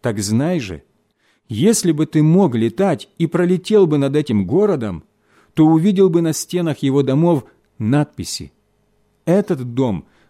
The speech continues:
принадлежит такому-то, и только ему. В нём он будет пребывать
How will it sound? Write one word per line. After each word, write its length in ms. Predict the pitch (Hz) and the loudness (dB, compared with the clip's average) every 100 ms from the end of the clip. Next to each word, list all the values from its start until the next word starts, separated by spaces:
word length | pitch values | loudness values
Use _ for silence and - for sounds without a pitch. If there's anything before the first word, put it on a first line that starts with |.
| _ | _
принадлежит 680 | - 170 175 185 165 214 208 - _ | 0 2 2 2 2 0 -2 -12 _
такому-то, 760 | - 165 - 123 107 95 95 98 _ _ _ _ | -4 -2 -2 -2 -2 -6 -12 -14 _ _ _ _
и 140 | - 165 | -2 -2
только 480 | 170 196 226 220 214 | 0 0 0 0 -2
ему. 420 | 170 139 82 69 _ _ _ _ _ _ _ _ - | -2 -4 -6 -12 _ _ _ _ _ _ _ _ -16
В 140 | 90 | -4
нём 340 | 131 180 185 - | 0 2 0 -2
он 220 | 147 147 | -2 -2
будет 360 | 135 170 151 - | -2 -2 -4 -4
пребывать 560 | 143 131 131 156 147 | -6 -2 -2 -2 -4